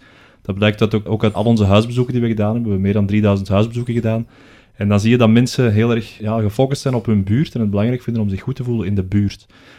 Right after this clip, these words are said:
Dus al die mensen maken samen de buurt en al die buurten samen maken de stad. En daar komt die slogan dus vandaan, mensen, buurten, stad. Dat is niet zomaar een slogan, we gaan dat door alles doortrekken,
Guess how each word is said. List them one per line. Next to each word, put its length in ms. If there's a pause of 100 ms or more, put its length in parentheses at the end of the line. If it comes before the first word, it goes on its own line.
(100)
Dus 100
al 100
die 100
mensen 300
maken 240
samen 320
de 60
buurt 420 (460)
en 100
al 140
die 80
buurten 320
samen 360
maken 280
de 60
stad. 320 (480)
En 160
daar 220
komt 160
die 100
slogan 320
dus 120
vandaan, 360
mensen, 300
buurten, 300
stad. 320 (600)
Dat 160
is 360
niet 160
zomaar 220
een 60
slogan, 560
we 80
gaan 100
dat 120
door 160
alles 400
doortrekken, 600